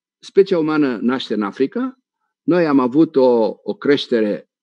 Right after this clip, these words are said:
exponențială a numărului de, uh, ființe umane și în momentul în care am depășit, să zicem, sau am fost suficient de mulți ca să nu mai încăpem în Africa, au migrat prin peninsula Sinai, că nu aveau bărci și nu aveau vapoare, nu?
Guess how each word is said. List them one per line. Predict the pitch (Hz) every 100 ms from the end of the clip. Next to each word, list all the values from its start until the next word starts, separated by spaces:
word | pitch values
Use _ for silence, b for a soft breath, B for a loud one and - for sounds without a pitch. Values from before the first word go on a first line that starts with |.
| _
exponențială | 110 - 123 123 110 - 135 135 113 92
a | _ 101
numărului | 110 113 110 101 95 95
de, | 90 98 92 82 -
uh, | 95 92 87 85 90 95 -
ființe | 113 104 -
umane | 131 117 101 175
și | -
în |
momentul | 190 196 196
în | 185
care | 165 156 127 b b b _ _ _ _ _ _ -
am | _ 131 135
depășit, | 143 - 127 - 196 175
să | 135
zicem, | 110 135 147
sau | 131 - 127
am |
fost | 131 160
suficient | - 165 156 185 165
de | 143
mulți | 131 143
ca | -
să | 123 131
nu |
mai | 147 156
încăpem | 139 123 143 131
în | 113
Africa, | 104 107 165 214 214 B B B
au | - 185
migrat | 170 143 165 185 - -
prin | 180 196
peninsula | 180 160 160 147 135
Sinai, | - 147 92 90 - _ _ _
că | 139
nu | 165 165
aveau | 120 117
bărci | 98 98 92
și | - -
nu | 131
aveau | 131 113 104
vapoare, | 104 101 - 92 95
nu? | 170